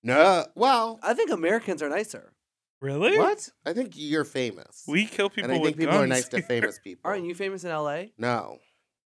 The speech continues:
Speaker 2: You don't like you here.
Speaker 1: No.
Speaker 3: No, I wanna talk. Yesterday, you were out and about, not in drag, scooting around your neighborhood, and someone took a photo and posted it on the internet.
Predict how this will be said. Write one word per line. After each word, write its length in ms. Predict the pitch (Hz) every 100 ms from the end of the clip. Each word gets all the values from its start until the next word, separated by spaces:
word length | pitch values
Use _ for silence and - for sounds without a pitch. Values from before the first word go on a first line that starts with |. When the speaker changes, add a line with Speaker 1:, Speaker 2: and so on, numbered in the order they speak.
| _
Speaker 2:
You 80 | 170
don't 160 | 143 110
like 180 | 113
you 80 | 113
here. 360 | 101 101 104 104
Speaker 1:
No. 120 | - 104
Speaker 3:
No, 340 | 214 202 208 -
I 140 | 170
wanna 200 | 185 233
talk. 420 | 262 190 160 160 - -
Yesterday, 480 | 156 175 202 185
you 140 | 180 160
were 80 | 151
out 100 | 156
and 80 |
about, 300 | 170 156 147
not 200 | 139 135
in 120 | 156 147
drag, 420 | 139 127 127 143
scooting 320 | - 170 160
around 160 | 151 143
your 80 |
neighborhood, 460 | 139 143 143 135 131
and 160 | 135 139
someone 280 | - 165 143
took 200 | 160 147
a 60 |
photo 400 | 131 - 170 160
and 80 | 135
posted 300 | 139 131 143
it 40 | 135
on 140 | 131
the 160 | 131 127
internet. 540 | 151 135 110 117 -